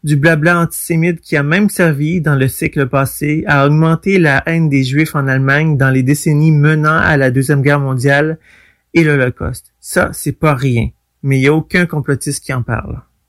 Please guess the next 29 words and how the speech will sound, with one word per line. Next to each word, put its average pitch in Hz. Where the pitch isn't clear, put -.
Plus 247
récemment, 175
j'ai 160
vu 151
à 165
quel 139
point 165
la 143
communauté 147
L 160
G 170
B 147
T 143
Q, 175
euh, 131
pour 135
ceux 165
qui -
savent -
pas 151
c'est 143
quoi, 151
c'est 151
lesbienne, 143
gay, 143
bisexuel, 139
transgenre 143
et 139
queer, 160